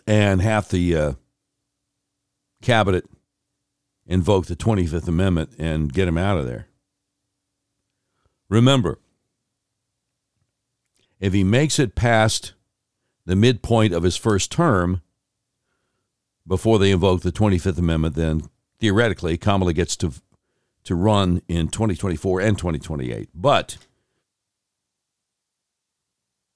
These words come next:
if they pull the trigger,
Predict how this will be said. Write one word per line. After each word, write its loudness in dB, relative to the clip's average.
if -2
they 2
pull 0
the -4
trigger, 0